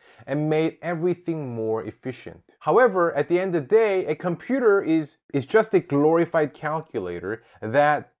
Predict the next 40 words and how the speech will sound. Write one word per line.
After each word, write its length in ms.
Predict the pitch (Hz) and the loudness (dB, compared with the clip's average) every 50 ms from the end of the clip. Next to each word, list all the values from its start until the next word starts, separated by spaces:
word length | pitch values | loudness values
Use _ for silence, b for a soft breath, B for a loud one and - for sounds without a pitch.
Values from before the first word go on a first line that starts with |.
| _ | _
takes 380 | - - 175 165 156 - - - | -6 -2 0 0 0 0 -4 -4
in 180 | 156 156 156 143 | -4 -2 -2 -2
your 200 | 135 139 139 139 | -2 -2 -2 -2
instruction. 760 | 139 127 - - - 160 160 175 170 - - 101 85 80 78 _ _ - | -6 -8 -12 -10 -6 -4 -4 -4 -6 -8 -14 -16 -16 -16 -18 _ _ -10
In 80 | 131 | -6
the 100 | 135 131 | -6 -6
same 440 | 123 - - 202 202 196 190 180 180 | -6 -4 -2 -2 0 0 0 2 2
way, 440 | 196 208 202 190 180 180 190 185 b b b b b b _ | 2 2 4 2 2 0 -2 -4 b b b b b b _
Chat 340 | - - 226 226 220 185 - | -2 0 2 2 2 0 -2
G 160 | - 240 226 | -2 -4 -4
P 220 | - - 208 190 | -2 -2 -4 -6
T 520 | 175 - - 247 233 185 170 170 180 196 - _ _ | -4 -4 -2 -2 0 0 0 -2 -4 -6 -12 _ _
is 140 | - 147 139 | -4 -2 -2
a 40 | 165 | -2
machine 640 | 151 143 123 - - - - 196 208 208 214 202 175 | -2 -4 -6 -8 -10 -6 -2 0 2 2 2 2 2
that 440 | 160 165 160 160 151 147 - - _ - 113 101 | 0 0 2 2 0 -2 -4 -8 _ -14 -4 -2
does 340 | 156 160 165 175 170 - 131 | 0 0 0 0 -2 -4 -6
what 320 | 143 135 135 135 135 131 | -8 -6 -6 -6 -4 -4
you 80 | 139 139 | -6 -8
tell 400 | 139 _ - - 190 208 226 202 | -8 _ -8 -4 -2 -2 0 -2
it 140 | 170 - | -4 -6
to, 360 | - - 85 80 85 107 151 165 _ _ | -8 -16 -14 -14 -14 -16 -18 -20 _ _
and 240 | - 135 143 143 131 | -6 -4 -4 -2 0
therefore, 800 | 127 196 233 262 269 262 - - 139 113 104 101 104 117 123 b b b b b b | 4 4 6 6 4 2 -2 -2 0 0 0 0 -2 -6 -10 b b b b b b
if 180 | - 147 143 - | -4 -2 -2 0
you 120 | 190 196 | 0 0
want 120 | 196 190 | 2 0
to 80 | 185 - | -2 -2
produce 400 | - - 151 131 160 185 170 - | -4 -6 -6 -4 -4 -4 -4 -4
a 80 | 156 135 | -6 -6
great 380 | 120 - - 127 147 160 160 135 | -6 -6 -6 -4 -4 -2 -2 -2
result 540 | 123 131 117 104 - 202 233 226 175 - - 110 | -2 -4 -4 -2 -2 0 0 0 -2 -4 -8 -12
using 400 | 107 117 135 139 127 135 127 113 | -8 -6 -4 -4 -4 -6 -6 -6
this 180 | 113 110 - | -6 -8 -8
tool, 580 | - - - 233 254 240 180 147 139 143 143 B B B B - | -12 -12 -6 -2 0 2 4 4 2 0 -2 B B B B -10
including 500 | 139 147 - - 175 170 156 151 139 113 | -8 -8 -4 -2 0 0 0 0 -2 0
writing 320 | 117 120 120 120 117 110 | 0 0 0 0 -2 -6
an 80 | 104 104 - | -8 -10 -12
awesome 420 | - 110 113 113 - - 113 98 101 | -10 -10 -10 -10 -12 -14 -14 -12 -6
resume, 640 | 117 175 233 247 185 165 139 117 107 107 113 117 | -2 0 0 0 0 -2 -6 -6 -6 -6 -8 -10